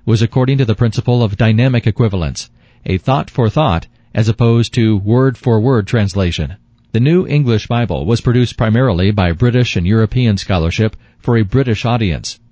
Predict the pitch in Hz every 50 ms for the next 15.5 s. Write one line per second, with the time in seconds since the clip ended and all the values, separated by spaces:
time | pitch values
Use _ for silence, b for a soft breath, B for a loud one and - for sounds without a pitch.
0 | _ _ _ - 127 120 113 127 139 113 80 67 - B B B B B B -
1 | 113 120 113 - - 120 107 104 - - 110 107 104 104 107 123 123 98 85 -
2 | - 117 - 113 101 98 107 107 98 85 92 101 110 107 90 76 73 - _ _
3 | _ _ _ - 95 92 - - 147 151 143 147 151 143 - 120 92 92 123 123
4 | 123 123 - - 120 110 - 127 139 151 123 85 80 87 98 117 117 127 135 -
5 | 113 110 101 110 110 117 120 120 - 113 98 107 104 120 156 170 - 92 82 82
6 | 95 120 - - - 98 92 92 92 92 90 - _ - - 131 143 151 143 131
7 | 135 - 123 147 151 120 98 80 65 64 - B B B B B B 120 - -
8 | 139 135 - - 123 120 104 110 107 104 98 87 101 95 90 95 104 113 120 120
9 | - 85 64 60 67 - - - _ _ B B B B B B 127 117 113 110
10 | - - 113 120 110 90 82 78 78 - 117 117 - 120 101 104 117 143 151 -
11 | - 110 98 101 104 98 98 104 110 - 127 123 113 113 107 95 107 107 120 139
12 | 147 - 123 95 101 98 95 101 104 104 104 - - - 113 123 135 117 92 90
13 | 85 78 78 90 107 117 117 104 98 104 110 139 127 85 76 82 90 87 - -
14 | - 117 120 113 110 104 98 - - - 101 92 - 104 98 90 90 87 85 87
15 | 101 87 95 85 71 64 64 - - -